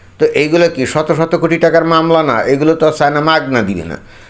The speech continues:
চায়না কি এয়ার ডিফেন্স সিস্টেম মাগনা দিবে নাকি? তারপরে যে ওই জে টেন সি বিমান নাকি কিনবে, তো এগুলো তো মাগনা দিবে না। তো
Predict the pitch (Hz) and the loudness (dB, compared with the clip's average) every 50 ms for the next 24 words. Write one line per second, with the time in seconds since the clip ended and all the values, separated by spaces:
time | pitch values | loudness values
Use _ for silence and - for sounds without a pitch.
0 | - - - - 160 160 160 165 156 160 160 165 165 156 147 143 147 147 165 160 | -20 -6 -2 0 0 2 0 0 0 0 0 0 0 0 0 -2 0 0 0 0
1 | 143 - 147 143 143 165 160 151 151 147 147 131 139 143 139 131 131 123 127 123 | -2 -4 -8 -4 -2 -2 0 0 0 0 0 0 0 -2 0 0 0 0 0 0
2 | 120 113 92 113 113 104 139 139 143 143 151 147 151 147 135 143 147 131 123 143 | 0 -2 -2 -2 0 2 2 2 2 2 2 2 2 2 2 2 0 2 2 2
3 | 143 135 110 98 131 147 143 143 - 156 156 151 151 - 156 156 135 143 143 143 | 2 2 0 0 0 0 2 2 2 0 0 0 0 0 -2 0 0 0 2 2
4 | 139 139 139 135 135 143 139 147 160 156 127 120 120 113 - - - - - - | 2 0 0 -2 -2 -4 -2 0 0 0 2 2 0 0 -2 -8 -16 -20 -20 -20
5 | - - 185 175 175 175 170 175 175 170 165 160 156 143 135 120 110 113 110 113 | -6 -2 0 2 2 2 2 2 2 2 2 2 0 0 -2 -2 -2 0 0 0
6 | 117 120 117 - | 0 0 0 -2